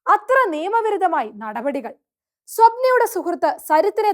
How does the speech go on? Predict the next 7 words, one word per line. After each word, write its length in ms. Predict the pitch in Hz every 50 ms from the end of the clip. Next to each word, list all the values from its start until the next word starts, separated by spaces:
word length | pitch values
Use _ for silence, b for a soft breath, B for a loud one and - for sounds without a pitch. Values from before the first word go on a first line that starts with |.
| 415 -
തട്ടിക്കൊണ്ടുപോയി 760 | 294 - - 415 415 427 440 415 381 359 240 254 226 208 196 _
പോലീസ്. 400 | 220 214 220 226 233 202 - - _ _ _ _ _ _ _ _ _ _ _ -
ഏറ്റവും 460 | 233 254 269 269 269 349 381 403 392
അവസാനം 480 | 370 330 320 - - 359 359 311 247 226 _ _ _ _ _ _ -
മുഖ്യമന്ത്രിക്കെതിരെ 880 | 302 370 - - 453 480 494 466 480 466 381 - 427 415 403 381 359 320
ഗൂഢാലോചന 720 | 233 220 262 285 330 359 392 403 403 415 392 392 415 403
നടത്തിയെന്നാരോപിച്ച് 1080 | 370 330 285 277 285 285 370 349 320 294 277 254 240 233 233 233 196 214 170 - 233